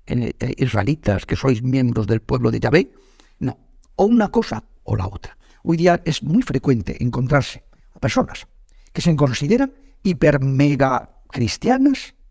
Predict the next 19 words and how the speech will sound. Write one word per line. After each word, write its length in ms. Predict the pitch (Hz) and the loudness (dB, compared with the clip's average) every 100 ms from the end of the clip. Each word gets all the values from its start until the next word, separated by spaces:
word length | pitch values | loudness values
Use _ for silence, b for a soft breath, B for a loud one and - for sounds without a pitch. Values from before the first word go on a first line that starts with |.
| _ - _ _ _ _ - - | _ -20 _ _ _ _ -20 -18
y 120 | - 127 | -10 -6
que 120 | 107 | 0
van 300 | 165 247 240 - | 2 2 -2 -12
al 140 | - - | -12 -10
tarotista, 600 | - - 180 - 185 - _ _ _ _ _ - | -10 -6 -6 -6 -12 -14 _ _ _ _ _ -2
que 120 | 135 | 2
llaman 480 | 143 170 160 135 135 _ _ _ - | 4 4 2 0 -8 _ _ _ -4
al 320 | 104 107 107 | 0 2 2
de-, 220 | - - | -2 -6
echador 340 | - 98 110 | -4 0 0
de 100 | 104 | 0
cartas, 540 | 98 196 - 190 190 - b b b b | 0 -2 -2 -10 -10 -14 b b b b
que 240 | - 160 143 | 0 2 2
van 380 | 151 147 143 - | 2 2 0 -4
a 140 | 123 | -2
la 100 | 123 | -2
adivinación, 640 | 120 110 110 - 82 196 - b b - | 0 0 0 0 -2 -4 -8 b b -4
que 100 | 151 | -2
tienen 400 | 143 180 160 | 2 4 2